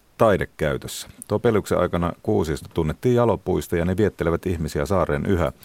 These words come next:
Tosin omenoita ei tarhata enää ulkomaille vietäväksi. Kuusiston asukkaista vanhempi polvi muistelee Topeliustakin kauemmas, aina tuhatkolmesataaluvulle asti, kun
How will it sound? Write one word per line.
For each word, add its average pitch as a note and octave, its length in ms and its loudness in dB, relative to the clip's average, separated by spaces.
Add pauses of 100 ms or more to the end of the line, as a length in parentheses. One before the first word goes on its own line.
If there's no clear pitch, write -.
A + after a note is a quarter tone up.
(340)
Tosin A2 360 4
omenoita A2+ 520 4
ei D#2 80 0
tarhata E2 400 0
enää D#2+ 360 0
ulkomaille C#2+ 540 0
vietäväksi. - 540 -8 (720)
Kuusiston D#3 560 4
asukkaista C#3+ 500 2
vanhempi C3+ 420 4
polvi B2 420 2
muistelee A#2+ 560 0 (120)
Topeliustakin G2+ 720 2
kauemmas, F#2 500 2 (260)
aina A2 220 2
tuhatkolmesataaluvulle F#2 1080 2
asti, G#2 420 0 (100)
kun G#2 220 2